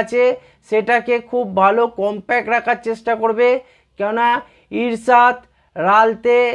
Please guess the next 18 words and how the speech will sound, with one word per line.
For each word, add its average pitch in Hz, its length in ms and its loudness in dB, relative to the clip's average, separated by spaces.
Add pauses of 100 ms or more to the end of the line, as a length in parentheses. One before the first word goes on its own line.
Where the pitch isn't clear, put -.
(960)
এরা 202 240 0 (100)
কিন্তু 226 300 -2 (540)
খুবই 214 280 -2 (140)
ভালো 202 260 2 (160)
পুরো 226 200 -6 (120)
সিজন 214 340 -6 (120)
জুড়ে 233 200 -2 (100)
ডিফেন্স 226 320 -4 (120)
করেছে। 226 320 0 (520)
even 240 200 2 (140)
রিয়েল 220 220 0 (100)
কাশ্মীর 233 500 -2
ম্যাচ 233 280 0 (720)
এবং 233 220 4 (520)
ইন্টার 226 380 0
কাশি 240 360 -2
ম্যাচেও 233 400 0 (680)
প্রথম 214 300 -2